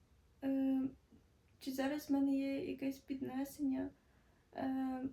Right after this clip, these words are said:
радість, е, ось таке якесь розслаблення, ось це все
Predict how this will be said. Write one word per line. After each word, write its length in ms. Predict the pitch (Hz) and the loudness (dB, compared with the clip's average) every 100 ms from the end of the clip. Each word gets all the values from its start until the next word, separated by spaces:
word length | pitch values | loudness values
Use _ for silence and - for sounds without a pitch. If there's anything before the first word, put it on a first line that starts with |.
| - | -8
радість, 960 | - 262 254 269 285 277 262 - - - - - - - _ - | -6 0 2 2 0 -2 -4 -8 -16 -20 -20 -20 -20 -20 _ -10
е, 320 | - 269 262 262 262 262 269 - _ - - - | -4 0 0 0 -2 -2 -4 -6 _ -20 -12 -8
ось 140 | 262 | -8
таке 320 | - 277 277 | -8 -6 -2
якесь 300 | 269 269 - | -2 -2 -2
розслаблення, 880 | 277 269 - 247 277 294 254 247 247 254 | 0 -2 -2 0 2 2 0 0 -2 -4
ось 100 | 254 | -8
це 120 | 262 | -10
все 440 | 262 - 269 285 | -8 -4 -2 -2